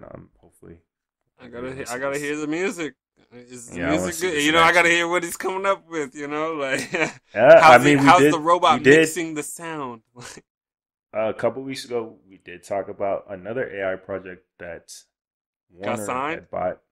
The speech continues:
Speaker 2: <laughs>
Speaker 1: that creates, like, basically entire albums and, and songs, you know, based on mood.
Speaker 2: Yeah.
Speaker 1: So A I is getting thrown into more and more stuff, and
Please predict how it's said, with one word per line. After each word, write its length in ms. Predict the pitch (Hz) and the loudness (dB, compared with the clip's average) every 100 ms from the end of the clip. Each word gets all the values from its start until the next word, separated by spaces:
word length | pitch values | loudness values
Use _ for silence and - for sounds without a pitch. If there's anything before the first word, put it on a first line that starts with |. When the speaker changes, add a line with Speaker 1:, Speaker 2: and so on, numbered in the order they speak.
| _ | _
Speaker 2:
<laughs> 1500 | - - _ _ _ 262 _ _ _ _ _ _ _ _ 98 | -20 -20 _ _ _ _ _ _ _ _ _ _ _ _ _
Speaker 1:
that 240 | 90 - | -8 -8
creates, 640 | - 98 92 92 - - 101 | -12 -14 -12 -12 -16 -14 -10
like, 180 | 87 | -10
basically 300 | 87 92 98 | -10 -16 -16
entire 340 | 92 90 101 95 | -20 -8 -6 -4
albums 480 | 101 101 98 98 92 | -2 -4 -6 -20 -20
and, 360 | 95 95 101 _ _ _ 87 - | -20 -20 _ _ _ _ -20 -18
and 260 | 95 95 | -18 -20
songs, 580 | - 104 98 92 90 - _ _ _ _ _ | -10 -8 -6 -10 -20 -20 _ _ _ _ _
you 120 | 87 | -20
know, 120 | 90 | -20
based 240 | 92 90 92 | -18 -18 -16
on 160 | 90 | -18
mood. 240 | 92 104 85 _ _ _ _ _ _ _ | -18 -20 -20 _ _ _ _ _ _ _
Speaker 2:
Yeah. 260 | 120 117 110 | -20 -16 -14
Speaker 1:
So 440 | - 90 87 82 _ _ | -10 -12 -12 -20 _ _
A 140 | 87 98 | -14 -6
I 220 | 101 98 | -4 -4
is 540 | 98 98 98 95 - - | -8 -12 -18 -20 -20 -20
getting 240 | 101 101 98 | -20 -18 -12
thrown 260 | 95 101 | -10 -8
into 160 | 98 101 | -12 -18
more 240 | 101 104 | -20 -18
and 100 | 101 | -18
more 140 | 101 101 | -16 -18
stuff, 380 | - 107 104 | -12 -12 -12
and 180 | 92 85 | -20 -20